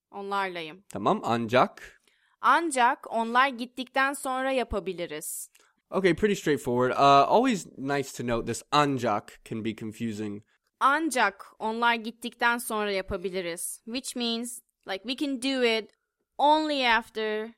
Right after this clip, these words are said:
Speaker 1: they leave.
Speaker 2: Right, so ancak in this case, like, uh, meaning at that point.
Speaker 1: Yeah.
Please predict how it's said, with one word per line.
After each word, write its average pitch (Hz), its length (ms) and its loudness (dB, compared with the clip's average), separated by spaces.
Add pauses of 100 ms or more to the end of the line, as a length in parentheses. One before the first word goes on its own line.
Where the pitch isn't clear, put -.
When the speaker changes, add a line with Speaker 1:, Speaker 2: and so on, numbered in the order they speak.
(160)
Speaker 1:
they 202 240 0
leave. 185 440 -4 (560)
Speaker 2:
Right, 131 300 0
so 160 120 0
ancak 156 540 6
in 117 440 -4
this 110 160 -6
case, - 540 -4
like, 98 380 -6
uh, 95 320 -2
meaning 113 640 -4 (160)
at 127 220 0
that 113 200 -2
point. - 560 -10
Speaker 1:
Yeah. 110 180 -8